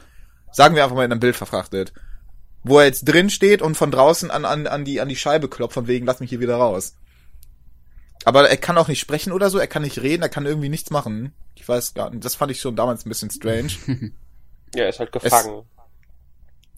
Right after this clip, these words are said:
Speaker 3: Durch den
Speaker 1: Ja.
Speaker 3: Zauber.
Speaker 1: Ähm,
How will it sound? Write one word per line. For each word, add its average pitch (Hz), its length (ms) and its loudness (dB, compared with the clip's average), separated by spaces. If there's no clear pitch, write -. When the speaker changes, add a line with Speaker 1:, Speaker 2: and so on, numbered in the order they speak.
Speaker 3:
Durch 113 140 -6
den 127 100 4
Speaker 1:
Ja. 113 140 6
Speaker 3:
Zauber. 104 420 -4
Speaker 1:
Ähm, 123 460 2